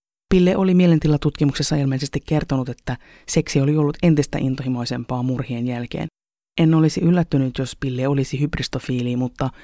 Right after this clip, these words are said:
pidättäydyn jälleen kerran tekemästä mitään diagnooseja. Hybristofiliasta kiinnostuneet voivat kuunnella vaikka Murhamielessä podcastin Sergei Tkachia käsittelevät jaksot. Niissä avataan tätä ilmiötä hieman enemmän. Miksei Pille sitten ilmoittanut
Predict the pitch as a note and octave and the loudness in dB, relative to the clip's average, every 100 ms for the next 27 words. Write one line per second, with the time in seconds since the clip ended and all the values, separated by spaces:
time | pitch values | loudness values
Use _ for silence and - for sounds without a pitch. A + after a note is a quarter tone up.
0 | - - D3 B2+ - C3 B2+ B2+ B2+ B2 | -8 0 2 2 0 2 2 0 -2 -2
1 | B2+ C3 B2+ B2 B2 B2 C3+ C3 B2 - | -2 -4 -4 -2 -2 -2 -4 -4 -4 -4
2 | E3+ - E3+ C#3 B2 B2+ A#2+ B2+ _ _ | -2 -2 -2 -2 -2 -4 -6 -8 _ _
3 | _ _ _ _ _ _ F#3+ F3 D#3+ D#3 | _ _ _ _ _ _ 0 2 2 0
4 | E3 D3+ D3+ D3 - F#3 G#3 F3+ F3 E3 | 0 2 4 4 2 2 2 2 4 2
5 | D3+ E3 D#3+ - F3 D#3+ C#3+ C3+ C3 - | 4 2 2 0 4 4 4 2 -2 -2
6 | D#3 B2+ - C3+ B2 - D#3+ C#3+ C#3 C3+ | -2 -2 -2 -2 -4 -4 0 2 4 2
7 | B2+ - C3+ B2+ - B2+ - B2+ - - | 0 -2 -2 -4 -2 -4 -2 -2 -2 -2
8 | C#3+ - C3 - C3+ - C3+ B2 D3+ C3 | -2 -2 -4 -2 -2 0 -2 -2 -4 -4
9 | - B2 B2 - C3+ - - E2 - _ | -4 -4 -4 -2 -2 -2 -4 -6 -10 _
10 | - D3+ C#3 - C#3 - D3+ C#3+ D#3+ E3 | 2 2 4 0 -4 0 0 2 2 0
11 | D#3+ C#3+ C3+ B2 C3 C#3 - G#2+ F2+ - | 0 -2 0 -2 -2 -4 -4 -4 -4 -4
12 | C3 C3+ E3+ - _ _ _ _ _ _ | -6 -4 -8 -12 _ _ _ _ _ _
13 | _ _ F#3 G#3 - A#3+ A#3 G#3+ F#3 E3+ | _ _ 0 2 4 2 4 4 2 2
14 | - E3 E3 D3+ C3 - B2+ | 0 4 6 4 2 -2 -4